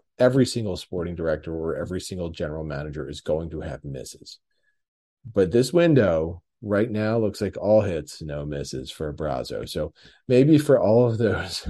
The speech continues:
<laughs> issues that we, we found there right ahead of the twenty twenty, twenty twenty-one season, right after the, the treble, uh, where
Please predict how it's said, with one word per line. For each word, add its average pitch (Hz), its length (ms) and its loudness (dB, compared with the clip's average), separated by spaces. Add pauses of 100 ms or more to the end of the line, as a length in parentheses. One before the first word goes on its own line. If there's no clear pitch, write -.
(260)
<laughs> - 240 -16
issues 139 460 6
that 117 160 2
we, 117 320 2
we 117 180 -2
found 107 420 -2
there 101 400 -2 (100)
right 107 280 4
ahead 101 340 2
of 92 160 -2
the 92 140 -4
twenty 98 480 -4
twenty, 90 540 -4
twenty 92 300 -8
twenty-one 85 520 -6
season, 87 460 -6
right 85 220 -2
after 90 340 0
the, 90 240 -2 (640)
the 113 100 -2
treble, 90 640 0 (500)
uh, 80 240 -6
where 82 520 -4